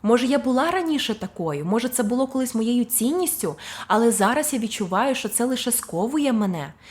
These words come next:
що це не дає можливості мені бути тією людиною, якою я хочу бути. Саме для цього нам потрібна ось така глибока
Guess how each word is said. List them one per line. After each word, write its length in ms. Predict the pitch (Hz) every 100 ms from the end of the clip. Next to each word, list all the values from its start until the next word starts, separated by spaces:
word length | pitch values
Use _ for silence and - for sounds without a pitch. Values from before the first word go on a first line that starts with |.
| - - -
що 180 | -
це 120 | 247 269
не 120 | 269
дає 240 | 254 247
можливості 640 | 247 247 233 254 254 -
мені 300 | 240 233 254
бути 380 | 214 165 240 254
тією 540 | 247 202 170 185 247 240
людиною, 500 | 214 160 233 262 233
якою 460 | 180 180 220 254
я 80 | 233
хочу 400 | - 226 220 202
бути. 540 | 165 196 247 247 147 180 - - -
Саме 440 | - - 240 254 240
для 160 | 220
цього 420 | 226 - 254 233
нам 220 | 202 202 202
потрібна 480 | 190 202 233 226 -
ось 200 | 208 208
така 440 | - 185 214 226
глибока 760 | 226 226 202 170 185 202 247